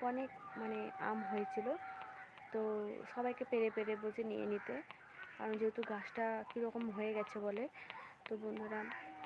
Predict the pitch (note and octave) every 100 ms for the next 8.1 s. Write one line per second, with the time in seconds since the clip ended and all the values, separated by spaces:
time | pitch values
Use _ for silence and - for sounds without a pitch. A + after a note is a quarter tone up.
0 | - - - - - - G#3+ G#3+ G#3+ A3+
1 | G#3+ G3+ G3+ A3 C#4 - G#3+ G#3 A3 G3
2 | G3 - - F#3+ G#3+ G#3 G3+ G3 G#3+ C4
3 | - - - - - - - G#3 G#3+ G#3
4 | G#3 G#3+ G3+ F#3+ G#3 B3 - - - -
5 | - G3+ G3+ G3+ G#3 - - - - -
6 | A3+ G#3+ - A3+ G#3+ A3 A3 C#4+ E4 C4
7 | - G#3+ G#3+ A3 - A#3 A3 G#3+ G#3 A3